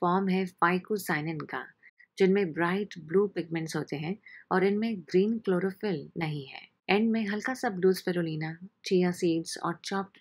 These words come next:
pecans ऊपर से डालें और देखें कितना अच्छा दिख रहा है। इसका taste काफ़ी बढ़िया है और कोई fishy taste या smell नहीं है और इसे पीने के बाद आपको घंटों तक भूख नहीं लगेगी, ये इतना filling है। इसे अपने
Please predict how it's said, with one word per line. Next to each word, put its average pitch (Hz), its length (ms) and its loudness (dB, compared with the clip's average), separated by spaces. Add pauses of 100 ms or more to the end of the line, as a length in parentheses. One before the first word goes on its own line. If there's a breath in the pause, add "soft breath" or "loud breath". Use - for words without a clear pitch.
pecans 180 440 2
ऊपर 160 240 -2
से 165 140 -2
डालें 151 360 -4 (420 loud breath)
और 180 120 4
देखें 190 300 2
कितना 214 360 -2
अच्छा 196 320 -2
दिख 170 200 0
रहा 139 160 -2
है। 139 260 -12 (760)
इसका 180 220 2
taste 185 420 4
काफ़ी 190 340 0
बढ़िया 165 340 4
है 160 200 -4 (160)
और 175 140 2
कोई 214 320 -2
fishy 202 360 0
taste 185 400 2
या 180 100 4
smell 165 360 -2
नहीं 151 240 -4
है - 160 -10 (160)
और 190 80 8
इसे 190 200 4
पीने 190 300 4
के 233 100 0
बाद 196 360 -2 (100)
आपको 185 260 0
घंटों 208 320 -2
तक 233 160 -4 (120)
भूख 185 200 0
नहीं 165 200 0
लगेगी, - 460 -4 (400)
ये 175 140 2
इतना 202 400 0
filling 175 420 0
है। 147 140 -8 (1120)
इसे 202 200 6
अपने 196 240 4